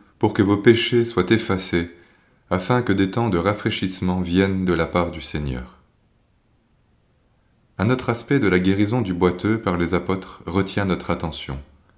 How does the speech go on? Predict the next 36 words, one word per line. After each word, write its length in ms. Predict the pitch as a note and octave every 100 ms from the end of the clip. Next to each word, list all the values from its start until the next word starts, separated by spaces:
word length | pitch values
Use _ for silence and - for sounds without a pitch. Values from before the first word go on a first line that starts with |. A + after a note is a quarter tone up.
| _ _ _ _ _ _ _ -
Le 100 | D#2+
contexte 540 | F2+ F2 G#2+ G#2+ -
d'euphorie 580 | E2 F#2 F#2 F2 F2+ G#2+
n'empêche 340 | F#2 F#2+ F#2
pas 120 | - G2+
les 160 | F#2
apôtres 400 | E2+ A2+ G#2+ -
de 100 | E2+
dire 320 | E2 F#2 -
ce 100 | -
qu'ils 300 | - D#2 D#2+
ont 80 | F#2+
à 60 | D#2+
dire. « 400 | D2+ C#2+ - - _ _ _ _ _ _ _ _ _ _ _ -
Mais 160 | F2+ G#2
vous, 400 | G#2 C#3+ C#3 - - _ -
vous 140 | F#2
avez 180 | G2 G2+
renié 400 | F#2+ G#2+ A2 A#2
le 100 | F2+
saint 320 | - A2 G#2+ F#2
et 60 |
le 120 | F2
juste, 500 | E2 F#2+ A2 - - _ _ _ -
et 140 | G2+ G2+
vous 160 | G#2+
avez 180 | G2+ G2+
demandé 480 | G2 A2 A2 G#2 A2
comme 220 | G#2+ F2
une 100 | F2
faveur 600 | F2 G2 F2+ G#2 F#2+ - _ _ -
qu'on 140 | F2+
vous 100 | F2
remette 340 | F2 F#2 F#2 F2+
un 80 |
meurtrier. 680 | F2 E2 - F#2 D#2 C#2 C#2+